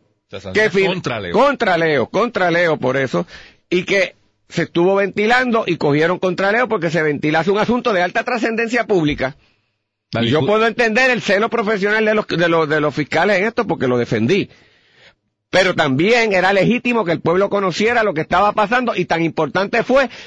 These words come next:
Speaker 2: que gracias a Dios pudo manejarse esto de una manera más sensata. Ibas a decir algo
Speaker 1: Que
Speaker 2: sobre
Speaker 1: la pelea de Leo en ese momento era a favor de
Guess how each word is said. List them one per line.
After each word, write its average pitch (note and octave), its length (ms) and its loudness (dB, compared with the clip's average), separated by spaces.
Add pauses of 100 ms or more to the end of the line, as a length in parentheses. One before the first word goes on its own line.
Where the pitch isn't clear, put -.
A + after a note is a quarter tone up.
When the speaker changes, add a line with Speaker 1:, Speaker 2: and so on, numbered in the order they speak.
Speaker 2:
que F3+ 140 0
gracias F#3 380 0
a - 20 2
Dios A#3+ 160 0
pudo A#3 400 0
manejarse G3 580 0
esto A#3 200 -2
de F3 60 0
una F3 140 0
manera G3+ 400 0
más D#3+ 160 -2
sensata. A#2+ 540 -2 (180)
Ibas B2+ 160 0
a - 40 0
decir C3+ 200 -2
algo B2 160 0
Speaker 1:
Que A#2 80 0
Speaker 2:
sobre G#2+ 120 0
Speaker 1:
la F2+ 40 -2
pelea C#3 440 -2
de C#3+ 240 0
Leo C#3 280 -2
en C3+ 60 -4
ese C3+ 160 -4
momento C3 500 -4
era G#2+ 200 -4
a - 20 -6
favor - 320 -4
de A2+ 80 -2